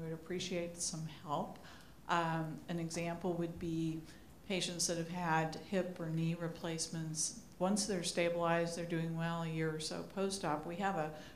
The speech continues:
a registry with, um, well over two hundred thousand implants in it now. It's as large as Sweden. Um, and, uh,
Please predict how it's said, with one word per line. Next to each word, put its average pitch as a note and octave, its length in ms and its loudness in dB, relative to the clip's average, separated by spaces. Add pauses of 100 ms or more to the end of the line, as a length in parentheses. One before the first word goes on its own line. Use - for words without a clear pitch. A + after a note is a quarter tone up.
a E3 40 -12
registry F#3 500 4
with, D#3 220 -6 (260)
um, D#3 380 -2 (560)
well F3 180 4
over E3+ 180 0
two E3+ 180 -4
hundred D#3 300 -4
thousand D#3+ 420 -2
implants D#3 580 -2
in D#3 100 -4
it D3+ 200 -6
now. D#3 300 -2
It's - 200 -4
as D#3 180 -4
large D#3 320 -2
as D3+ 120 0
Sweden. D#3+ 460 -2 (520)
Um, D#3+ 420 0
and, E3+ 600 0
uh, D#3+ 320 2